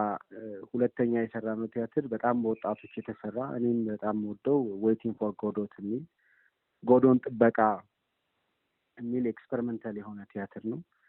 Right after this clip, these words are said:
እ፣ ዳግም ሲሳይ ይባላል። በጣም ቪዥነሪ ወጣት ልጅ ነው። ፊልም ሰሪ ነው፣ ግን ቲያትርን ስለተማረ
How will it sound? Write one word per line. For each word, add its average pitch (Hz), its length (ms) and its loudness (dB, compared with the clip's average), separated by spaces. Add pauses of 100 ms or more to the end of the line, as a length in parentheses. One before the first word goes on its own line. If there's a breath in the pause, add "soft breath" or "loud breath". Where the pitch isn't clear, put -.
(500 loud breath)
እ፣ 107 100 -2 (880)
ዳግም 120 360 6
ሲሳይ 113 320 2
ይባላል። 104 460 0
በጣም 117 400 -2
ቪዥነሪ 107 480 -4 (120)
ወጣት 110 400 -2
ልጅ 101 180 -8
ነው። 123 160 -6
ፊልም 127 280 2
ሰሪ 113 240 2
ነው፣ 139 160 4
ግን 120 160 0
ቲያትርን 107 520 0
ስለተማረ 104 560 -4